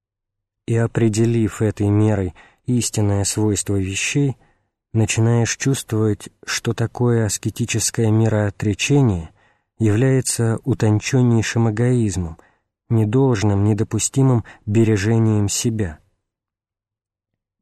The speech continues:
А дальше являются странные сопоставления,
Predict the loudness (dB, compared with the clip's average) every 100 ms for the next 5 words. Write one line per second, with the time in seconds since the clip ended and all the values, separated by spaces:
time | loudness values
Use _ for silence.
0 | _ _ _ _ _ _ _ _ _ _
1 | _ _ _ _ -6 -2 0 0 0 0
2 | 2 2 2 2 0 -2 -2 -2 -2 2
3 | 4 4 2 0 -4 -6 -4 -2 -2 0
4 | 0 0 -4 -8